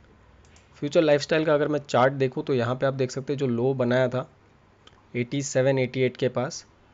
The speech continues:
अभी उसके पास ही ट्रेड कर रहा है, नाइंटी फ़ोर पे आके रिवर्स हुआ है आज के दिन में और फिलहाल एक सौ चार पॉइंट नाइन ज़ीरो पे ट्रेड कर रहा है। So अगर आप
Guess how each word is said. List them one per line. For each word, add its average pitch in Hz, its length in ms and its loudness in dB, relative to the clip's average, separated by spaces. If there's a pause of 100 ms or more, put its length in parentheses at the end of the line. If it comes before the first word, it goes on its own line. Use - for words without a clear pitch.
(180)
अभी 143 220 2
उसके 151 320 -2 (160)
पास 131 380 2
ही 147 140 -2
ट्रेड 131 280 -2
कर 120 120 0
रहा 131 80 2
है, 131 60 -2
नाइंटी 127 360 -2
फ़ोर 139 460 0
पे 147 60 4
आके 139 200 2
रिवर्स 127 380 2
हुआ 123 140 2
है 131 120 2
आज 117 200 -2
के 123 100 -8
दिन 117 160 -2
में 127 160 -2 (720)
और 117 120 0
फिलहाल 131 420 2
एक 131 160 -4
सौ 135 140 -2 (140)
चार 127 380 2 (540)
पॉइंट 127 260 0
नाइन 123 200 2
ज़ीरो 120 180 0
पे 143 160 -4 (120)
ट्रेड 113 240 -2
कर 110 140 -4
रहा 104 120 -4
है। 107 100 -12 (1900)
So - 160 -4
अगर 127 240 4
आप 147 240 4